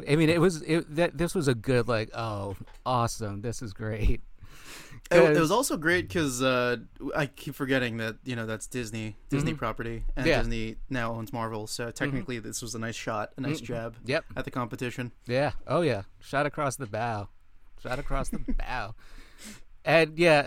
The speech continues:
Speaker 1: apparently, 'cause, uh, there's, uh, this whole, which I thought was a reference, but maybe I'm wrong.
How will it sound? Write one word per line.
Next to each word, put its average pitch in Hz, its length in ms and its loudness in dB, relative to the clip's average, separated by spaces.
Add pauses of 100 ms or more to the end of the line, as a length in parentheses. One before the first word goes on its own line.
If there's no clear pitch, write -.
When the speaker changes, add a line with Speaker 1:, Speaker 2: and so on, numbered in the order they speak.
Speaker 1:
apparently, 156 960 2
'cause, 139 580 -2
uh, 135 160 2
there's, 139 320 -2 (100)
uh, 139 160 -8
this 135 300 -4
whole, 156 340 2
which 139 300 -2
I 165 140 4
thought 208 300 0
was 147 200 2
a 139 40 -2
reference, 135 480 -2
but 127 180 0
maybe 123 280 -2
I'm 104 180 -4
wrong. 110 300 0